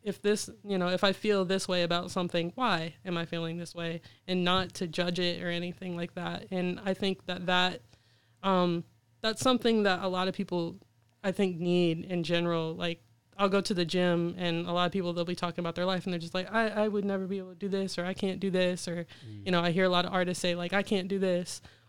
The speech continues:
Speaker 1: or, "I'm n-, I'm never gonna be an artist. I'm not creative. I don't know how to draw." But it's like,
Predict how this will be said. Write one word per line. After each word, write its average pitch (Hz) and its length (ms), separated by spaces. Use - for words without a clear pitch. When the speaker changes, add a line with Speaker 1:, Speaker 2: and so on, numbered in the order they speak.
Speaker 1:
or, 175 200
"I'm 185 260
n-, 185 120
I'm 196 140
never 185 180
gonna 185 160
be 180 140
an 175 80
artist. 175 320
I'm 180 100
not 175 140
creative. 175 540
I 175 60
don't 180 140
know 175 120
how 170 100
to 170 80
draw." 175 380
But 170 180
it's 180 180
like, 170 240